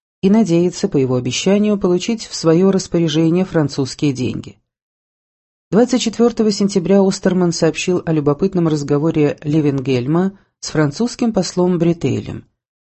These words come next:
Левенгельм старался убедить посла, чтобы он не употреблял подкупа. «Все бедствия Швеции, — говорил он, —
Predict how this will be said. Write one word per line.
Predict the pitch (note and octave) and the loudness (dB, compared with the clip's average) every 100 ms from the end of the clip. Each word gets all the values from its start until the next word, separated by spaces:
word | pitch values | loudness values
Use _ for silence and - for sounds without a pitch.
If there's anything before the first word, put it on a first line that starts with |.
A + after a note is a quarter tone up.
| _ _ _ _ _ - | _ _ _ _ _ 0
Левенгельм | F#3 G3+ G#3 G#3 C#4 C#4 | 4 4 2 2 2 0
старался | - G#3+ A3+ G#3 A3+ | 0 0 0 0 0
убедить | G#3+ G#3 E3+ D3 - | 0 0 0 -2 -2
посла, | C3+ - D3 F3+ | -6 -2 0 0
чтобы | G3+ - D#3 F3 | 0 -4 -2 0
он | F3+ | 2
не | F3+ | 0
употреблял | E3+ E3 D#3+ D3 E3 E3+ | 0 -2 -2 0 2 2
подкупа. | E3 G#3 G3 - A2+ G#2 G2 A2+ _ _ _ _ _ _ _ _ | 0 0 0 -2 -8 -8 -10 -14 _ _ _ _ _ _ _ _
«Все | - - F3+ | -4 2 2
бедствия | D3+ F3+ F3 - - E3 | 4 2 2 -2 0 2
Швеции, — | D#3+ - G3 G3+ G3+ - B2 | 2 2 4 2 0 -4 -2
говорил | C3 C3 C3 D3+ | 0 0 0 2
он, — | A3+ A3+ | 2 2